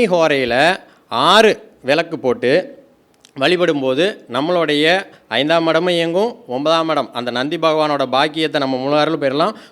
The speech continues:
பதினோராம் இடமான லாபஸ்தானத்தை இயக்கலாம். அந்த வகையில ரிஷபம், ரிஷப லக்கணத்துக்காரங்க இரண்டாம் இடமான வ-, மிதுனம், புதன் பகவான், அவங்க அஞ்சாம் இடமான கன்னி,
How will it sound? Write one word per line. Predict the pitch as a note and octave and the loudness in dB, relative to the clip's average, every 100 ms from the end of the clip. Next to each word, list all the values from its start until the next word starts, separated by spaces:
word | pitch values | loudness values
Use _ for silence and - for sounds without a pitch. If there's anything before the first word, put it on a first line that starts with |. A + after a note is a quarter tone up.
| - | -4
பதினோராம் | D3+ F3+ F3+ F3 D#3 | -2 0 0 0 0
இடமான | C#3+ C#3+ C#3+ G#3 A#3 - - C3 | -2 -4 -4 -4 -8 -18 -6 -2
லாபஸ்தானத்தை | D#3+ E3+ D#3+ C#3+ C#3+ C#3 | 0 -2 -4 -4 -4 -4
இயக்கலாம். | B2+ A2+ A2 - B2 | -6 -6 -8 -8 -4
அந்த | D3 D#3 | 0 0
வகையில | D#3+ F#3 G3+ B3 - _ - - B2+ | 2 2 0 0 -8 _ -20 -6 -4
ரிஷபம், | - F#3 C#3 - - _ A#2+ | 0 0 0 -4 -18 _ -8
ரிஷப | B2 A#3 A3 G3+ | 0 2 4 2
லக்கணத்துக்காரங்க | F3 D#3 C#3+ C#3 C3+ C#3+ D#3+ F#3+ - _ _ - | 2 0 0 2 4 4 4 2 -2 _ _ -2
இரண்டாம் | C#3+ F#3 F#3 E3+ | 2 4 4 4
இடமான | D#3 C#3+ C#3 E3+ F#3+ - _ _ - | 4 2 2 2 0 -8 _ _ -2
வ-, | A#2+ C3 A#2+ - - - C3+ | 2 2 2 -4 -18 -6 -2
மிதுனம், | E3 D#3 E3+ G#3+ - _ _ A#2+ | 0 2 0 -2 -12 _ _ -4
புதன் | D3 F3 D#3+ | -2 -2 0
பகவான், | C#3 C3+ C3+ F3+ - - _ - C3+ | 0 2 0 -2 -6 -20 _ -4 -2
அவங்க | D#3 F3 G3+ D3 B2 | 2 0 0 -4 -4
அஞ்சாம் | D3 F3+ F3 D#3 | 0 0 0 0
இடமான | D3 D3 D3+ G3+ A3+ - - | 0 0 2 0 -2 -10 -4
கன்னி, | C3+ D3+ D#3 | -2 0 0